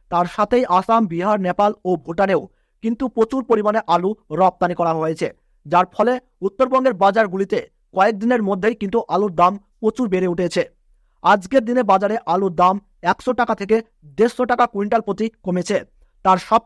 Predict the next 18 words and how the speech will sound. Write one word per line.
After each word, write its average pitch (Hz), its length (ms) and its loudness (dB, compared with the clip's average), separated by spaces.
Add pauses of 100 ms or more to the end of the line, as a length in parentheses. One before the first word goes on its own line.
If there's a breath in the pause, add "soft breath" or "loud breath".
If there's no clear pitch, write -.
থেকে 262 220 2
বড় 220 100 2 (120)
কারণ 190 220 2
হলো 185 160 0 (400)
অনেকেই 240 360 2
বলছেন 208 280 -2 (360)
এই 202 120 0
বছর 247 240 2 (100)
জ্যোতি 208 260 -2
আলুর 247 240 2
ফলন 190 220 0 (260)
ভালোই 185 300 0
হয়েছে, 175 280 -2 (360)
আবার 175 240 2 (180)
অনেকেই 226 400 0
বলছেন 196 280 0 (260)
নাবিদশা 220 520 0 (120)
ও - 20 2